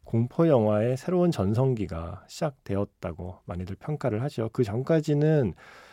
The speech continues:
이제 호러 영화, 특히나 슬래셔 필름의 시대가 갔다라고 많은 사람들이 생각할 때,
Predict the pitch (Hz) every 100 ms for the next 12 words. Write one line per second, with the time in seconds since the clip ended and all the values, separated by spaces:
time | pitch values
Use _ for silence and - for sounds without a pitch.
0 | _ _ - 120 180 185 160 107 90 -
1 | - 143 123 180 196 190 180 170 156 151
2 | 151 147 139 131 165 156 135 - - -
3 | 160 156 131 110 113 110 101 101 95 101
4 | 131 127 120 110 - 160 151 - 131 101
5 | _ - 113 95